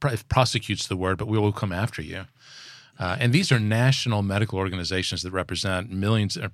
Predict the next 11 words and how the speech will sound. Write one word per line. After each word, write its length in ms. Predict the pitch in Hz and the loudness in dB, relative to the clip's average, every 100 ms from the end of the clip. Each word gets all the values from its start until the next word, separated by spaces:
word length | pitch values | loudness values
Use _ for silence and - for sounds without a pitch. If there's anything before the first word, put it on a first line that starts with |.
| - | -6
you 160 | 104 | -8
know, 80 | 82 - _ | -8 -14 _
millions 320 | 123 139 208 156 | 2 4 4 2
of 60 | |
doctors, 560 | 156 175 - 82 - - - - - - _ 113 | 0 0 -2 -6 -4 -8 -12 -20 -20 -20 _ -10
but 340 | 104 107 101 - | 0 2 2 -2
not 300 | 120 113 127 - _ | 0 2 2 -2 _
all 220 | 113 170 | 0 0
of 80 | 95 | 0
us, 340 | 78 - - - - _ - | -4 -6 -8 -10 -18 _ -10
evidently. 540 | 80 80 82 - - | -8 -8 -10 -12 -14